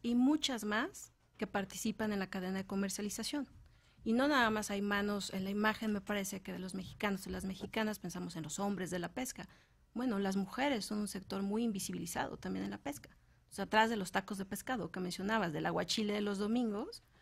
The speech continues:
hay familias en Sinaloa y en otras partes de México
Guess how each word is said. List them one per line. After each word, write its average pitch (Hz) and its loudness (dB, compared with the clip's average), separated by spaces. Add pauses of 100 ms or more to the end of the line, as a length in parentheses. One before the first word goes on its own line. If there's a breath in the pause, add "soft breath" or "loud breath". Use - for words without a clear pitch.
(240 soft breath)
hay 196 0
familias 214 0
en 180 -6
Sinaloa 196 0
y 185 -2
en 180 -2
otras 185 -6
partes 190 -4
de 202 -2
México 226 -2